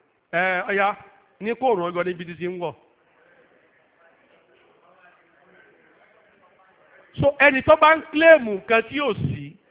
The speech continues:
láàkọ́ béèrè ẹ̀rí lọ́wọ́ rẹ̀. Lọ́jíìkì yẹn nìyẹn. Ẹni tó ń kílèmù nǹkan tí ò sí,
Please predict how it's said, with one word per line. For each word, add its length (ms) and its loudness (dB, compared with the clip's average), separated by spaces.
láàkọ́ 380 -4
béèrè 320 -8
ẹ̀rí 160 -10
lọ́wọ́ 380 -10
rẹ̀. 140 -16
Lọ́jíìkì 380 -4
yẹn 200 -12
nìyẹn. 260 -14
Ẹni 120 -8
tó 120 -8
ń 100 -10
kílèmù 440 -4
nǹkan 220 -10
tí 120 -12
ò 100 -6
sí, 220 -18